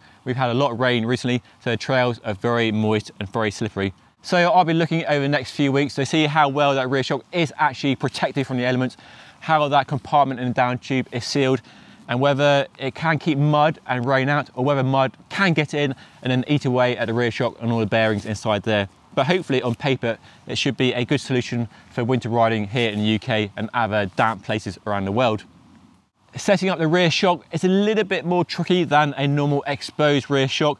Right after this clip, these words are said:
but Scott have worked really hard to make it as simple as possible.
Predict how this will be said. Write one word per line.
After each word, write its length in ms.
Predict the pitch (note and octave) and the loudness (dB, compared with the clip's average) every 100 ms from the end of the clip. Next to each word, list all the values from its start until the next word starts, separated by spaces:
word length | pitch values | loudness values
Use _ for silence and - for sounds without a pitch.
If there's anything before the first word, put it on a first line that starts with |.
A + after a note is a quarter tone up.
| - - _ | -8 -20 _
but 180 | D3+ B2+ | 0 0
Scott 320 | - F3+ D#3 | -2 -4 -2
have 120 | D3+ | 0
worked 220 | C#3+ D3 D3 | 2 2 2
really 160 | D#3+ | 0
hard 220 | C#3+ D3 | 2 0
to 60 | C#3+ | 2
make 140 | C#3 | -2
it 60 | - | -2
as 220 | D3 C#3 | -2 -2
simple 400 | - D3 C3 C#3 B2 | -2 -2 0 -2 -2
as 160 | A#2+ | -4
possible. 460 | - C#3 C3 A2+ | -2 -2 -2 -4